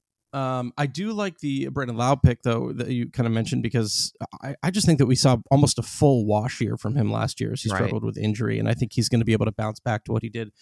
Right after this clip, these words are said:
Speaker 1: a couple of years ago. We talked a little bit about this a couple weeks ago, but I really enjoy the last guy that you have on this list, too, at, at, in, uh,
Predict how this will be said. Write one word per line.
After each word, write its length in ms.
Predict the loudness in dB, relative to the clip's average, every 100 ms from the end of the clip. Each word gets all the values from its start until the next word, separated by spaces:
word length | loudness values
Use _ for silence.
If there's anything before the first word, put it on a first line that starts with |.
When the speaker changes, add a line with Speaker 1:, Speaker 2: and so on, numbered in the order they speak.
| -20 _
Speaker 1:
a 80 | -6
couple 240 | -6 -4
of 60 | 0
years 240 | 2 2
ago. 180 | 2 2
We 120 | 2 4
talked 260 | 2 4
a 60 | 0
little 180 | 2 2
bit 120 | 2
about 260 | 2 0 0
this 300 | 0 0 -2
a 60 |
couple 220 | -2 0 0
weeks 240 | -2 -4
ago, 200 | -2 0
but 180 | 2 0 -4 -20 -8
I 80 | 0
really 260 | 2 4 4
enjoy 220 | 4 2
the 80 | 2
last 280 | 2 0 0
guy 280 | -4 -2
that 120 | -4 0
you 140 | 2
have 240 | 2 0
on 120 | -2 -6
this 180 | -12
list, 240 | -14 -16 -12
too, 220 | -12 -10
at, 40 | -14 -6
at, 200 | -4 -4
in, 240 | -2 -2 -2
uh, 440 | -2 -2 -2 -4